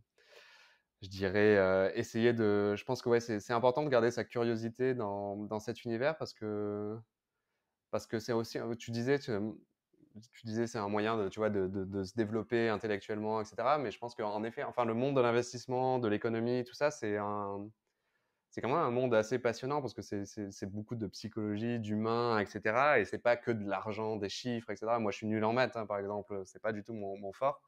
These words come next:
Euh, et donc, ouais, il y a vraiment un côté, euh, c'est un sujet qui peut être, euh, froid et, euh, et glacial, euh, vu de l'extérieur, mais qui, en fait, euh,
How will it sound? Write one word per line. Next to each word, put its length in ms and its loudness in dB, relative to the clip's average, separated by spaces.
Euh, 520 -2
et 80 -8
donc, 180 -2
ouais, 120 2
il 40 0
y 40 2
a 80 4
vraiment 320 2
un 60 -2
côté, 400 -4
euh, 200 -2
c'est 140 -8
un 80 0
sujet 240 -2
qui 100 -10
peut 120 -2
être, 220 -4
euh, 200 -4
froid 720 0
et, 200 0
euh, 320 -2
et 100 -4
glacial, 640 2
euh, 160 -2
vu 140 -4
de 60 -6
l'extérieur, 540 2
mais 120 0
qui, 100 -6
en 100 -4
fait, 260 0
euh, 240 -4